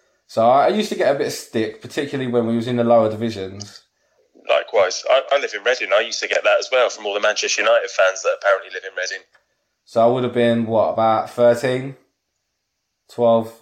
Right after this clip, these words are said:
Speaker 1: twelve, thirteen, when we, when we went out to Old Trafford. You know, I was there with my mum and my sister. And it just, the whole day, I mean,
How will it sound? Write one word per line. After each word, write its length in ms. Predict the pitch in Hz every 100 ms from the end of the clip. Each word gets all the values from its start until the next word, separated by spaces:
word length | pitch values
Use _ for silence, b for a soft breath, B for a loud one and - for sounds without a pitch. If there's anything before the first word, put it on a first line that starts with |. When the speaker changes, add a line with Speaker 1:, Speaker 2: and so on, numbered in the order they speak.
| _
Speaker 1:
twelve, 300 | - 117 113
thirteen, 640 | 120 113 113 113 110 107 -
when 200 | 107 110
we, 120 | 110
when 220 | 113 113 110
we 80 | 110
went 140 | 110
out 100 | 104
to 100 | -
Old 160 | 110 107
Trafford. 440 | 113 107 107 107 - _ _ _ _ _ _ _
You 80 | 113
know, 80 | 104
I 20 |
was 140 | 110
there 180 | 123 120
with 120 | 113
my 120 | 117
mum 280 | 117 120 117
and 120 | 117 113
my 40 |
sister. 640 | 107 117 - 104 107 107 107 _ _ _ _ _ _ _
And 140 | 113 131
it 140 | 123
just, 380 | 123 147 - 120
the 100 | 139
whole 320 | 135 160 143
day, 280 | 139 143 127
I 20 |
mean, 280 | 123 143 139